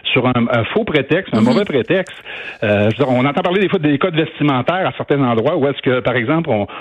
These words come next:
Speaker 1: on oblige les femmes à porter des talons hauts. On a entendu ça dernièrement, des
Speaker 2: Oui.
Speaker 1: fois, dans des bureaux d'avocats, des bureaux de professionnels. On s'entend, je veux dire, euh, bon, au risque de
Speaker 2: C'est
Speaker 1: faire
Speaker 2: inacceptable.
Speaker 1: friser quelques oreilles,
Speaker 2: Ouais.
Speaker 1: si, euh, si on travaille dans un bar de danseuse et qu'on exige qu'on porte des,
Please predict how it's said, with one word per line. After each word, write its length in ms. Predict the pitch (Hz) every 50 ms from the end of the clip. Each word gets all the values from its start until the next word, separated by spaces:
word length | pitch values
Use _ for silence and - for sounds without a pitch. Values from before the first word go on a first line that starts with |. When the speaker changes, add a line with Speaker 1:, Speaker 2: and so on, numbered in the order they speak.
| - - -
Speaker 1:
on 140 | 123 123 127
oblige 300 | 143 139 135 165 175 165
les 140 | 143 139 135
femmes 160 | - 185 175
à 80 | 165 -
porter 220 | - 139 - -
des 100 | - 143
talons 320 | 123 151 131 135 131 131 123
hauts. 100 | 120 117 107
On 100 | 117 143
a 40 |
entendu 240 | 175 - 247 254 240 -
ça 80 | - 269
dernièrement, 320 | 240 156 147 139 127 135 139
des 80 | - 254
Speaker 2:
Oui. 100 | 269 -
Speaker 1:
fois, 100 | - 131
dans 60 | 127
des 80 | 123 131
bureaux 220 | 135 151 156 180
d'avocats, 380 | 180 170 160 160 156 - 196 180
des 80 | 160
bureaux 200 | 139 139 151 190
de 60 | 196
professionnels. 540 | - 175 151 143 - 143 131 160 185 196 160 - - - - - - - - -
On 120 | 113 110
s'entend, 420 | - - 147 143 131 - 214 247
je 60 | 214 156
veux 60 | 139 117
dire, 120 | 110 131 -
euh, 200 | 95 110 101 90 87 92
bon, 220 | 104 110 113 - -
au 60 | 120
risque 200 | 117 110 135 160
de 80 | 151 131
Speaker 2:
C'est 120 | - - 143
Speaker 1:
faire 80 | 233
Speaker 2:
inacceptable. 380 | 240 226 - - 202 170 165 -
Speaker 1:
friser 220 | 269 254 220 160
quelques 80 | 131 139 120
oreilles, 320 | 127 151 202 233 214 185 151 - - - - -
Speaker 2:
Ouais. 220 | 214 247 247 220 208
Speaker 1:
si, 140 | - 165 196 180
euh, 220 | 156 139 131 123 110
si 100 | - -
on 60 | 185
travaille 200 | 160 156 165 196
dans 100 | 202 160
un 80 | 156 139
bar 120 | 151 165
de 80 | 151 143
danseuse 420 | 135 143 135 - - 202 214 185
et 40 | 147
qu'on 120 | 135 156
exige 300 | 139 139 135 139 185 190 -
qu'on 160 | - 131 123
porte 240 | - - 180 175 147
des, 280 | 131 131 123 117 113